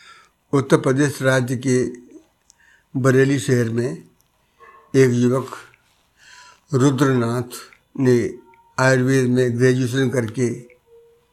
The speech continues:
अथक प्रयास एवं ज्ञान के बल पर बरेली में ही किसी सरकारी औषधालय में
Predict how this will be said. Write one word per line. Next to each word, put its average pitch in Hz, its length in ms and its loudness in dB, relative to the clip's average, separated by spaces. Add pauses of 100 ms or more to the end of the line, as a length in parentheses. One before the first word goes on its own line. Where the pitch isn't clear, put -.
(720)
अथक 165 380 0
प्रयास 127 460 0 (840)
एवं 139 340 2
ज्ञान 131 340 2
के 135 120 0
बल 123 240 2
पर 123 240 -6 (1040)
बरेली 139 460 2
में 135 160 2
ही 127 260 -2 (1300)
किसी 143 280 0
सरकारी 139 520 2
औषधालय 127 500 0
में 123 260 0